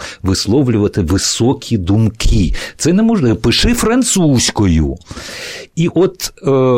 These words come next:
романтики, вони, е, гралися в на-, а Шевченкові не треба було гратися. Він сам був представником цього народу. Але так, як романтики, кожен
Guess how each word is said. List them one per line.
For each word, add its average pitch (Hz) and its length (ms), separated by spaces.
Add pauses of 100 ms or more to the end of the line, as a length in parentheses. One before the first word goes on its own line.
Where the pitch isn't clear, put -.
(200)
романтики, 147 840 (400)
вони, 139 460 (400)
е, 113 340
гралися 123 880 (360)
в 104 480 (380)
на-, 113 200 (140)
а 90 140
Шевченкові 147 540
не 156 120
треба 202 300
було 208 240
гратися. 180 520
Він 92 180
сам 254 300
був 254 220
представником 180 680
цього 110 240
народу. 92 520
Але 123 600 (640)
так, 151 300
як 117 240
романтики, 135 680
кожен 147 460